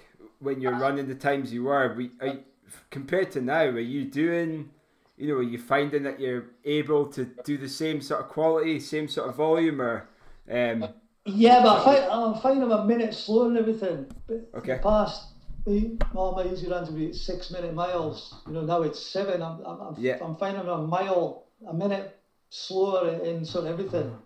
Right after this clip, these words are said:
Speaker 1: Yeah, okay. And
Speaker 2: And obviously the track sessions are a lot slower.
Speaker 1: Aye. And that, I mean, I suppose, you know, for, compared to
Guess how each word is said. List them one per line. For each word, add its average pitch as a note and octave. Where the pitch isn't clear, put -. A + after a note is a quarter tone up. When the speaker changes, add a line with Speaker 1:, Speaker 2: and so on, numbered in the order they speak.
Speaker 1:
Yeah, A2+
okay. A#2
And A2+
Speaker 2:
And E3+
obviously G3+
the E3+
track G#3
sessions F3
are D#3+
a D#3
lot D#3
slower. D#3+
Speaker 1:
Aye. A2
And E3+
that, B3
I A3
mean, A3+
I F#3
suppose, A#3
you E3
know, E3
for, D#3
compared F#3+
to C#3+